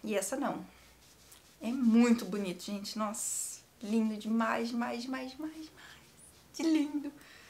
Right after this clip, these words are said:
E eu tô muito emocionada com essa paleta. Muito,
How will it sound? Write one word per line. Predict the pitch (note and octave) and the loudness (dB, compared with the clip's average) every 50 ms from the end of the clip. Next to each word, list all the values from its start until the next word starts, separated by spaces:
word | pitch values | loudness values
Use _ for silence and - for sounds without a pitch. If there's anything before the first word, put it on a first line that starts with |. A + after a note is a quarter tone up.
| - - - - - - - - - | -20 -20 -20 -20 -20 -20 -16 -10 -4
E | G#3+ | -2
eu | G#3 G#3 | 0 2
tô | B3 A3+ | 2 4
muito | A3 A3 A#3 A#3 A#3 | 4 2 0 0 0
emocionada | A3 A3+ A3 A3+ - B3+ A#3+ A#3+ A#3 G#3 G#3 G#3 - | 0 0 0 2 2 4 6 10 12 12 12 12 10
com | A#3 A3 | 6 2
essa | A#3 A#3 A#3 | 2 2 2
paleta. | A3 G#3+ G#3 G#3+ G#3 G3+ F#3+ F3+ E3+ E3+ - - - - - - - - - - - - - - - - | 6 6 6 6 6 6 4 4 2 0 -2 -8 -16 -20 -8 4 6 6 6 6 2 -6 -8 -4 2 4
Muito, | B3+ D4+ D#4 D4 A3+ - - - - A3+ - | 4 6 6 4 4 2 -2 -2 -2 -2 -2